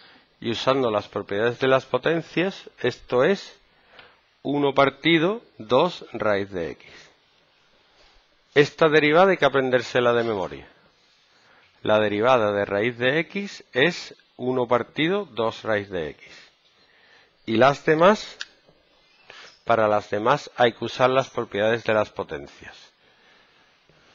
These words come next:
Por ejemplo, derivada de raíz quinta de X elevado a tres. Fácil, fácil.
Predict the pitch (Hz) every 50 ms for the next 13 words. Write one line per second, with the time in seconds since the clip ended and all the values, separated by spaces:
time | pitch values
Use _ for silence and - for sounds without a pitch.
0 | _ _ _ - 120 113 107 - - 135 131 117 - _ - - - - _ _
1 | _ _ _ _ _ _ _ _ _ _ _ _ _ - - - - - - -
2 | - _ _ _ _ _ _ _ _ _ _ _ _ - - - - _ _ _
3 | _ _ _ _ _ _ _ - 113 113 110 123 120 117 120 117 113 113 143 165
4 | 175 170 170 180 185 196 196 196 - - 143 127 120 110 117 120 117 113 107 104
5 | 107 107 110 117 120 110 98 - - - _ _ - 131 139 151 165 170 160 -
6 | _ - 170 175 190 196 202 - - 139 120 113 110 107 110 110 110 - - -
7 | - _ - 127 139 151 156 - 185 185 160 - - 123 110 107 101 98 101 101
8 | 98 92 - - - - - - - - - _ _ _ _ _ _ _ _ _
9 | _ _ _ _ _ _ _ _ _ _ _ _ _ _ _ _ _ _ _ _
10 | _ - - - 117 120 113 - - 131 - - 185 175 - - - 90 80